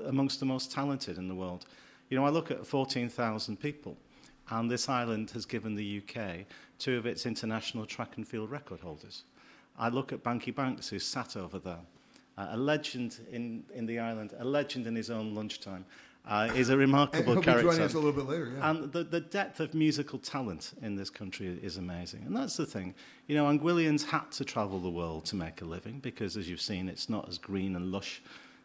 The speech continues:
Speaker 1: as other islands, uh, in the region. And wherever they've gone, they've made a fantastic contribution. And so many of them have come back now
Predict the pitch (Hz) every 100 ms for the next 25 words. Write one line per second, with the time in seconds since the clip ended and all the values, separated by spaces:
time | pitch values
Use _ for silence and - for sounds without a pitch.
0 | - - 95 90 87 87 87 87 - -
1 | 92 82 85 82 87 85 95 101 113 113
2 | - - - 131 143 165 147 127 101 95
3 | 92 87 98 90 90 92 85 - - -
4 | 78 - 85 - 90 85 - 90 - -
5 | 92 - 127 117 104 95 95 - 107 92
6 | 92 - 90 87